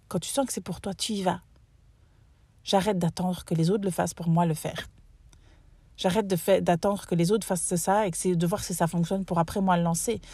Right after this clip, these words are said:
Ce sera trop tard, on aura déjà tout vu. Vous savez, je, je vais le dire, c'est parce que c'est vraiment ce que je pense et je suis pleinement honnête. Mais, euh, j'ai fait un défi live trois cent soixante-cinq jours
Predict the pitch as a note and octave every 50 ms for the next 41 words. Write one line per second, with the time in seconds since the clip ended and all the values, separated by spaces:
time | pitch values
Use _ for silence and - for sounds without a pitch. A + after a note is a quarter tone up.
0 | - - - - - - - G#3+ - - - G#3+ - A3 G3 F3+ - - - F3
1 | F3+ E3+ F3+ F3 E3+ F3+ E3+ - - F#3+ F#3 F3 E3+ E3+ - - - - - -
2 | - - - - - - - - - - - - - - - G3+ F#3 A#3+ B3+ A3
3 | - - - - - - - G3 D#3+ - F3 E3 E3+ E3 E3+ G#3+ B3+ C4+ C4 -
4 | - - - _ _ _ _ - - - E3 - - F3 - - F3+ E3 - E3
5 | E3+ E3 E3 G3 A3 - - - E3+ - - - - G#3+ A3 A#3 A#3 A#3 - -
6 | - - - C3+ D#3+ - - - E3 - _ _ - F3+ F#3 F#3 G3+ A#3+ A#3 F#3+
7 | E3+ D#3+ D#3+ F#3+ A#3 A#3+ - - - _ - - _ _ - _ - - - -
8 | _ _ _ - F#3 F3+ E3+ D#3+ D3+ C#3 - - - - - - - - _ _
9 | _ _ _ _ _ - - - D#3 C#3+ F3+ E3 - - B3+ A3 F#3 D#3+ D3 E3
10 | E3+ - - - G#3 F#3+ F3 F3 F3 F3 F3+ E3+ - - - F#3 F3 - G#3 F#3+
11 | - - - F3 E3+ - - E3 D#3 D#3+ D#3+ - G3+ G3+ G#3+ G3+